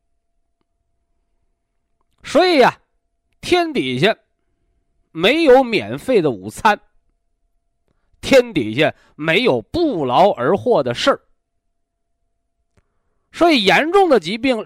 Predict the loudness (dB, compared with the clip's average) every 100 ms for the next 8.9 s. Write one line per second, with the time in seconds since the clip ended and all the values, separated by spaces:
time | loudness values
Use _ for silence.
0 | 0 0 2 0 -2 -2 0 2 2 0
1 | -14 _ _ _ _ _ _ _ _ _
2 | _ -2 0 0 -6 -2 -2 2 2 4
3 | 0 -2 -4 0 2 2 0 -2 -2 0
4 | 0 -2 -14 _ _ _ _ _ _ _
5 | _ _ _ -4 -2 -2 -4 -8 0 2
6 | 2 0 0 2 4 2 2 0 0 -2
7 | -4 -6 -2 -2 0 -2 -2 -6 -6 -2
8 | -2 -2 -4 -6 -6 -8 -8 -10